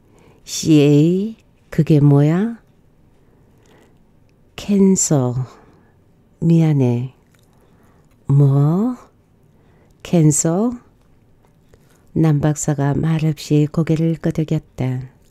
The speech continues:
"캔서라니,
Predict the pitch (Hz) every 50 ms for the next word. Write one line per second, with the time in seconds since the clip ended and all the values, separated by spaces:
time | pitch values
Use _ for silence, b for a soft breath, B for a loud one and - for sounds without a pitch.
0 | b b b b b b b b b b b b _ _ _ _ _ _ _ -
1 | - 233 240 226 226 - - 226 214 214 214 208 190 170 143 131 123 120 117 117
2 | 117 127